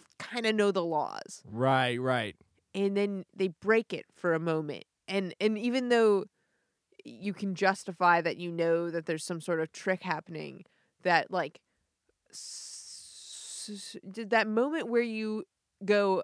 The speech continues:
Speaker 1: "How did that ha-," you know, uh, before your very eyes, something breaks the laws that you've,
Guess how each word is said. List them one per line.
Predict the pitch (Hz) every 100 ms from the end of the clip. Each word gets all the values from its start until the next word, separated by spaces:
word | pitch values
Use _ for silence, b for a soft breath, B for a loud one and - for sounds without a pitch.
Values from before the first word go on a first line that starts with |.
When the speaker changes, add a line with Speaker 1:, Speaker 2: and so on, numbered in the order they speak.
| -
Speaker 1:
"How | - - 190 202
did | 190 180
that | 160
ha-," | 156 -
you | 190 196
know, | 165 117 - - _ - -
uh, | -
before | 196 196 - 208 208
your | 202
very | 196 185 185
eyes, | 170 156 165 185
something | - 175 175 165
breaks | 156 160 165 -
the | 156
laws | 156 151 151 143 170
that | 165 113
you've, | 151 147